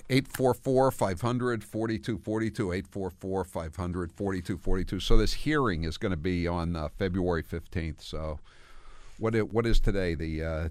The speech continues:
today is the twelfth, so it's, it'll be on Thursday. The hearing will be on Thursday. It'll be very, very interesting hearing.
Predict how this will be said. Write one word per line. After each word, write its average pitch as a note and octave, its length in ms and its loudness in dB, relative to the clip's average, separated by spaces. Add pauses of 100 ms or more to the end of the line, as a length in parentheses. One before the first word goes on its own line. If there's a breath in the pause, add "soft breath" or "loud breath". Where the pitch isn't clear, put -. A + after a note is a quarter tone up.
today F#2+ 260 0
is F2 180 -2
the E2 260 -6 (120)
twelfth, - 580 -4
so E2 260 -4
it's, - 180 -8
it'll G2 160 -4
be F2 240 2
on D2+ 320 -2
Thursday. D#2+ 560 -4 (180)
The E2 100 -2
hearing F2 320 -2
will D2 120 -6
be D2+ 160 -6
on D2 140 -6
Thursday. C#2+ 580 -10
It'll - 120 -10
be F#2+ 140 -4
very, E2 380 -2 (440)
very A3+ 240 -8
interesting - 480 -14
hearing. B1+ 360 -14